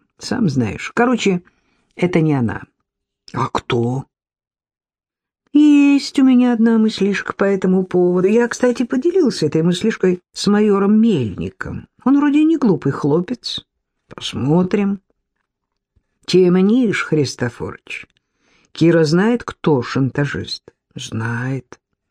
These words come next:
Лина раскаялась и вернула деньги. Они похоронили любимого человека, и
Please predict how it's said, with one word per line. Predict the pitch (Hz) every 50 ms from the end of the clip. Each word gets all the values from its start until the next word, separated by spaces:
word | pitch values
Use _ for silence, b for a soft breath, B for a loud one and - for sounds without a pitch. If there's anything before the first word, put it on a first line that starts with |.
| _ _ _ B B B B B B B B
Лина | 156 185 233 277 277 269 269 262 254 233 -
раскаялась | 208 220 233 220 - - - - 165 165 175 214 233 233 208 160 117 107 - - - - - - _ _ _ _
и | - - 214 220
вернула | 247 247 202 165 156 160 185 208 208 196
деньги. | 160 131 120 127 127 127 123 120 - 120 - - _ _ _ _ _ _ _ _ _ _ _ _ B B B B B B
Они | B 233 269 254
похоронили | - 247 226 - 226 220 220 220 220 233 233 220 214 208
любимого | 190 196 196 175 160 175 190 180 170 165 160 151 156 147
человека, | 147 - - 147 147 147 156 190 254 285 285 294 - 285 277 -
и | - 202 202 202 214